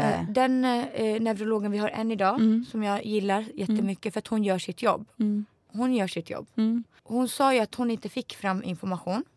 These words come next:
Speaker 2: Mm.
Speaker 1: Men att hon kan tänka sig forska lite mer,
Speaker 2: Mm.
Speaker 1: eller vill ni vara med i den här forskningsgruppen om det är något som
Speaker 2: Mm.
Speaker 1: är genetiskt som de påstår eller är en
Speaker 2: Mm.
Speaker 1: sjukdom. Det är ju
Speaker 2: Mm.
Speaker 1: det att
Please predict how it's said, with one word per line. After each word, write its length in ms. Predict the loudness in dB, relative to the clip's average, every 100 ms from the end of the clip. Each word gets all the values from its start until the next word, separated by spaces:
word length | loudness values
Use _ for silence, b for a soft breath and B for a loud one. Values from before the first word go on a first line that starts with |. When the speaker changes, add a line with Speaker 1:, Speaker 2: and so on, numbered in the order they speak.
| 0
Speaker 2:
Mm. 280 | 2 2 -2 b b b
Speaker 1:
Men 180 | -4 0
att 160 | -2 -4
hon 140 | -6
kan 140 | -6
tänka 400 | -6 -4 -4 -6
sig 260 | -4 -2 -2
forska 400 | -2 -6 -4 -4
lite 280 | -4 -4 -2
mer, 120 | 2
Speaker 2:
Mm. 120 | 2
Speaker 1:
eller 140 | 2 0
vill 160 | 0
ni 80 | 0
vara 120 | 0
med 140 | -2 -2
i 40 |
den 100 | -2
här 80 | -4
forskningsgruppen 840 | -6 -8 -8 -10 -8 -10 -8 -4
om 120 | -2 -2
det 80 |
är 180 | 0 0
något 220 | -2 -2
som 100 | 0
Speaker 2:
Mm. 120 | 2 4
Speaker 1:
är 160 | 4 B B B B
genetiskt 540 | 2 4 2 0 -2 -2
som 160 | 0
de 140 | 0 0
påstår 500 | 0 0 2 2 2
eller 220 | 2 0
är 120 | 2 2
en 60 |
Speaker 2:
Mm. 140 | 0 2
Speaker 1:
sjukdom. 540 | 2 2 -4 -8 -6 2
Det 80 |
är 40 | 4
ju 40 |
Speaker 2:
Mm. 40 | 4
Speaker 1:
det 80 | 2
att 340 | -2 -12 -20